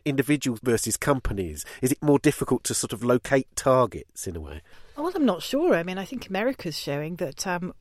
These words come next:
Speaker 2: activists, when they're organised, are quite able to locate wherever they choose, because most of the super wealthy, some details, not everything by any stretch, um, uh, you know, details of where the,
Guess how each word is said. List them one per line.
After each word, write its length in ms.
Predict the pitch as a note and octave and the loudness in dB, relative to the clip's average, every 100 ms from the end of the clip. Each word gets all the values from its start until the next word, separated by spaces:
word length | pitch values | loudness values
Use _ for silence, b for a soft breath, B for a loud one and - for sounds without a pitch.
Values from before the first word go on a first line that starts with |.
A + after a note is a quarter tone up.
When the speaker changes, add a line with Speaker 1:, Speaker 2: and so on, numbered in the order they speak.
| _ | _
Speaker 2:
activists, 540 | - - - F#3+ - - | -8 -8 -6 -6 -6 -4
when 140 | F#3 | -2
they're 180 | F3 F3+ | 0 2
organised, 640 | A3 B3+ D3+ D#3 F3 - | 2 0 -2 -2 -4 -2
are 120 | F3+ | -2
quite 320 | E3+ - G#3 G3 | 0 -2 0 0
able 220 | F#3+ F#3 | -2 -2
to 120 | - | -4
locate 460 | F#3 F#3 - G3 - | -2 -2 0 -2 0
wherever 460 | F#3+ F3+ F3+ F3+ E3 | 0 0 0 -2 -2
they 160 | E3 E3 | -4 -4
choose, 420 | - B3+ A#3 D#3 | -2 2 2 2
because 340 | - F3 F#3+ - | -4 -6 -6 0
most 300 | A3 - G3+ | 0 0 -6
of 80 | |
the 180 | - F3 - - | -4 -4 -4 -12
super 340 | - G#3+ - | -2 0 0
wealthy, 520 | F3 F#3 - C3 D3+ B B B B - - | 0 0 -2 -6 -6 B B B B -20 -8
some 260 | - B3 A3+ | 6 8 8
details, 600 | D#3+ C#3+ D3+ D3+ F#3 G3 | 6 2 -2 0 0 0
not 180 | E3+ | 0
everything 360 | F3+ E3+ D#3 C3+ | 0 -2 -4 -4
by 140 | C#3+ | -2
any 200 | E3 D#3+ D3+ | 0 -2 -4
stretch, 420 | - - B2+ - - - - | -8 -4 -4 -4 -10 -14 -8
um, 280 | A3 D#3+ F3+ B B B B - | -2 -2 -4 B B B B -8
uh, 120 | - | -6
you 80 | - | -2
know, 80 | F3+ | 0
details 380 | D#3+ A#3 G3 E3+ | 4 4 4 0
of 80 | E3+ | 2
where 140 | F#3 | 2
the, 100 | F3 | 2